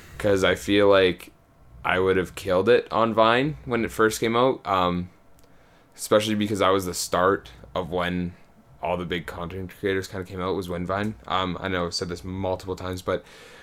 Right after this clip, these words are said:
uh, making videos on the internet and just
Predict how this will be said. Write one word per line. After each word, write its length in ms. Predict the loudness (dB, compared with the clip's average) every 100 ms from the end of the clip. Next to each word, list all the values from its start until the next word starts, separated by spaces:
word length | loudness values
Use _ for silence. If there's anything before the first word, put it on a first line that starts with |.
| -20 -20 -20 _ -12 -2
uh, 460 | 4 4 4 2 -2 _
making 400 | 2 2 4 2
videos 600 | 4 6 4 4 0 -6 -10 -16 -8
on 80 | -4
the 60 |
internet 380 | -2 0 -2 -4 -6
and 180 | -4 -2
just 240 | -2 -4